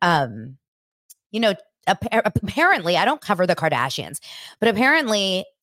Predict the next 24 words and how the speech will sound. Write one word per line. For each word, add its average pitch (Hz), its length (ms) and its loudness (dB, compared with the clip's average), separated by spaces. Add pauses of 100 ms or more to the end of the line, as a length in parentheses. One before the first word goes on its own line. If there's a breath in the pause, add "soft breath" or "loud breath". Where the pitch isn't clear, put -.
(180)
Kourtney 294 240 2
Kardashian 190 800 0
and 185 180 -2
Travis 185 560 2
Barker - 540 0 (240)
had 180 160 0
their 165 120 4
baby, 120 360 -6 (120)
right? 180 240 -2 (920 loud breath)
And 226 260 0
there's 254 200 0
a 381 80 -2
video 233 420 2
that's 160 260 0
going 190 260 2
around 147 440 0
of - 180 0
Travis 202 460 -2
Barker 185 420 0
sitting 185 640 -2
in 196 200 -4
the 185 60 0
hospital 160 540 0
room 175 420 2